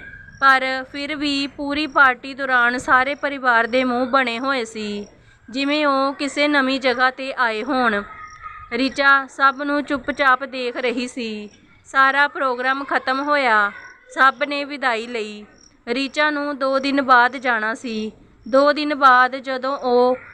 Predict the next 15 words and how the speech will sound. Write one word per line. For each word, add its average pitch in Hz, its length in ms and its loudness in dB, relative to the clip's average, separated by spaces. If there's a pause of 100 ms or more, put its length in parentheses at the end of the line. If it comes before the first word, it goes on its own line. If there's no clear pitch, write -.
(160)
ਸਹੁਰੇ 269 300 2
ਘਰ 294 240 0
ਪਹੁੰਚੀ, 262 600 -8 (480)
ਤਾਂ 269 200 6
ਉਸਨੇ 277 580 -4
ਪੇਕਿਆਂ 269 500 -2
ਤੋਂ 277 160 -2
ਮਿਲੇ 247 320 0
ਗਿਫਟ 233 400 -2 (580)
ਅਤੇ 240 340 -2 (120)
ਭਾਬੀ 254 400 4
ਵੱਲੋਂ 233 440 -4 (260)
ਭਤੀਜੇ 254 500 0
ਦੀ 254 200 -8
ਖੁ-, 254 140 -10